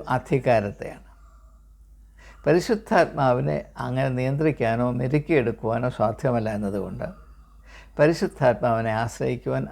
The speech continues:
ആരും കൂട്ടാക്കുകയില്ല. പിന്നെ നമ്മുടെ ഇടയിൽ പരിശുദ്ധാത്മാവ്, പരിശുദ്ധാത്മാവ് എന്ന് പറയുന്നത് ചില കച്ചവടത്തിന് മേമ്പടിയായിട്ടാണ്.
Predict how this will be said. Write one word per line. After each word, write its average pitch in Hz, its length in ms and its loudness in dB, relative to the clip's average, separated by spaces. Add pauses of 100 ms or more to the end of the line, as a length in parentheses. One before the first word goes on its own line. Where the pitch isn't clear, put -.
ആരും 127 460 2
കൂട്ടാക്കുകയില്ല. 117 880 -2 (960)
പിന്നെ 160 200 2
നമ്മുടെ 208 240 6
ഇടയിൽ 175 220 4
പരിശുദ്ധാത്മാവ്, 147 760 2
പരിശുദ്ധാത്മാവ് 127 680 -2
എന്ന് 113 120 -2
പറയുന്നത് 107 480 -2
ചില 160 160 0
കച്ചവടത്തിന് 160 880 2 (360)
മേമ്പടിയായിട്ടാണ്. 131 880 0